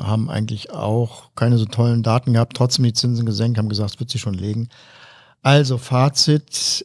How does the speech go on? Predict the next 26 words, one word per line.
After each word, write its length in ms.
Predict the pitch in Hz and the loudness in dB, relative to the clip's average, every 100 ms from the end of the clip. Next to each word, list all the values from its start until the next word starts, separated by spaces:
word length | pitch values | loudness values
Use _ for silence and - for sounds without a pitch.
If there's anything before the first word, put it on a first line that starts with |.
| - | -2
äh, 280 | 117 117 117 | 2 2 0
ja, 320 | 104 104 135 | 0 2 2
es 200 | 131 - | 0 -2
gibt 340 | 156 180 - 127 | 0 0 0 0
weiterhin 460 | 123 131 120 123 | 2 2 2 2
gut 180 | 143 139 | -2 -4
begründete 560 | 123 123 123 123 123 - | -6 -2 0 0 -2 -6
Aussichten 400 | 113 113 - 107 | -6 -6 -6 -12
auf 140 | - | -8
Zinssenkungen. 1400 | - 160 - - - 330 214 156 139 202 190 202 240 269 _ _ _ _ _ _ _ _ | -4 0 2 0 -2 -18 -10 0 2 2 2 0 -2 -6 _ _ _ _ _ _ _ _
Das, 460 | - 120 - - - | -4 -4 -4 -6 -6
äh, 340 | - - 120 117 | -6 -6 -6 -8
wir 120 | - | -6
erwarten 420 | 101 117 - 147 | 0 0 2 -2
auch, 180 | - 131 | -2 -4
dass 200 | - 113 | -2 -4
die 120 | 117 | -4
Zinsen 520 | - 113 113 113 113 | -4 -2 -2 0 -2
am 280 | - 107 117 - | -2 -4 -4 0
kurzen 340 | 127 - - | 0 2 0
Ende, 320 | 107 143 147 | 4 4 4
das 160 | 113 92 | 2 -4
heißt 160 | 101 | -6
bei 120 | 113 101 | -4 -4
den 80 | |
Leitzinsen, 880 | 98 110 123 - 107 104 101 101 110 | -2 -4 -2 -2 -2 -2 -2 -4 -8